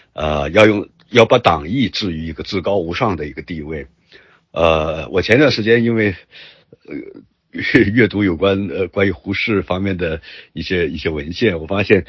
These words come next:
其实在外交领域中间，那个时候也存在一个所谓的外交党化的问题，有，有党的权利来控制外交。这样的一种把一个政党的意识形态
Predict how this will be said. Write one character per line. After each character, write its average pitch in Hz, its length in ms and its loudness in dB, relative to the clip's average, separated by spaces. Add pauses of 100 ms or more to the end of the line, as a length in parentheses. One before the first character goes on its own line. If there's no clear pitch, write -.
(360)
其 - 160 0
实 123 120 -2
在 117 300 6
外 151 160 8
交 147 180 6
领 143 180 4
域 82 120 -4
中 82 180 -4
间， 87 220 2
那 104 120 0
个 80 80 -10
时 82 120 -8
候 82 80 -2
也 85 140 0
存 85 240 -8
在 107 120 0
一 85 140 -4
个 78 100 -6
所 69 200 -8
谓 82 100 -8
的 80 240 -2 (200)
外 135 180 8
交 165 240 4
党 - 200 0
化 82 220 -4
的 69 80 -18
问 76 160 -14
题， 60 360 -18
有， 87 240 0
有 92 260 -2
党 - 280 -4
的 101 80 -4
权 80 260 -6
利 85 100 -6
来 76 140 -8
控 87 220 -10
制 76 100 -10
外 82 200 -4
交。 92 300 -2 (2250)
这 - 120 2
样 185 100 6
的 143 80 4
一 143 80 8
种 85 460 -2
把 98 360 4
一 123 120 -2
个 135 80 -2
政 170 260 2
党 78 200 -4
的 85 60 -6
意 147 160 0
识 - 160 -2
形 80 260 -8
态 104 380 2